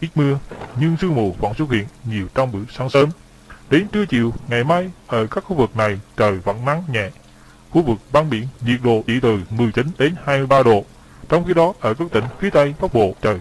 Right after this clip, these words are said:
có nắng từ sớm, với nhiệt độ cao nhất trong ngày mai vẫn giữ ẩm mức cao từ hai mươi tư đến hai mươi sáu độ. Lui xuống khu vực miền Trung, trong ngày hôm nay,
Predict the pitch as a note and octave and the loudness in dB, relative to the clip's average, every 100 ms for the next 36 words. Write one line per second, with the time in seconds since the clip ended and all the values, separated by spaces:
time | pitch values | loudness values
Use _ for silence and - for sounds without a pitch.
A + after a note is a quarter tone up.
0 | - B2+ C#3 C#3 E3+ A#2+ G2 B2 D3+ - | -2 0 2 0 -2 -4 0 2 0 -2
1 | - - D3 F#3 B2 A2+ A2 G2+ - - | -20 -2 2 2 0 2 2 2 -6 -4
2 | C3 C#3+ F3 - C#3+ G2+ F#2 A2 B2 B2 | 0 2 0 0 -2 0 -2 0 0 -2
3 | - A2+ B2 B2+ A2 A#2+ A#2 C3 - F#3 | -4 0 0 -2 -2 -2 -4 -8 -4 -2
4 | - D3+ B2 B2+ - A2+ G2 E2 - A#2 | 0 4 4 2 -2 -2 0 -4 -6 -4
5 | A#2 A2+ A2 G#2 C3+ E3+ - G#2 G2 C3 | -2 0 0 0 -4 -4 -4 -6 -2 2
6 | B2+ F#2+ - - - - - - - - | 4 2 0 -18 -20 -20 -20 -20 -20 -20
7 | - A#2+ C#3 D#3 D#3 F3+ - D#3+ C3 G#2 | -10 2 6 6 4 2 2 2 2 0
8 | - G#2+ G#2+ B2+ B2+ - - - - G3 | -6 -4 0 0 0 -8 -20 -20 0 2
9 | G3 A2+ G#2+ G#2+ - D3 C#3 C3+ | 4 2 0 0 2 4 4 4